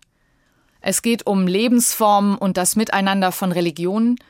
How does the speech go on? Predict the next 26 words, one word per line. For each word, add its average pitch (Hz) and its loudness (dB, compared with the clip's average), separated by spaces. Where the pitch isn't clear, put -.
und - -2
auch 277 4
die 214 -2
Bibel 262 2
wird 220 0
nach 196 0
Perspektiven 220 0
für 240 -2
unsere 233 2
Gegenwart 185 -4
befragt. - -12
Und - -4
nicht 208 -2
wenige 247 2
kommen 208 0
zum 190 -4
Kirchentag, 233 -2
weil 285 0
sie 269 -4
einfach 226 2
eine 185 -2
gute 208 -4
Zeit 180 -2
miteinander 160 -6
verbringen 165 -8
möchten. 156 -14